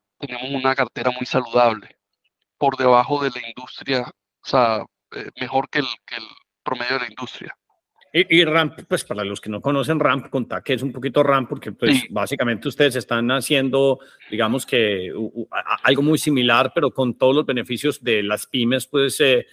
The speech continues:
Speaker 2: digamos que colombianas o incluso en, posiblemente en el futuro latinoamericanas.
Speaker 1: Sí, así es. No, RAMP básicamente, y, y lo mismo que Twilly,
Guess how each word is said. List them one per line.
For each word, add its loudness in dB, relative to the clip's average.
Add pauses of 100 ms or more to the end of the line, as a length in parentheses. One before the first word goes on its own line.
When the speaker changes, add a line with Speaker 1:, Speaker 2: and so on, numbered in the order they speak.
(200)
Speaker 2:
digamos 0
que -10
colombianas 2
o 0
incluso -2
en, -4 (180)
posiblemente 2
en 0
el -6
futuro -2
latinoamericanas. -2 (200)
Speaker 1:
Sí, 2
así 0
es. 2
No, 0 (480)
RAMP 2
básicamente, 0
y, -12
y -8
lo -8
mismo -6
que -8
Twilly, -4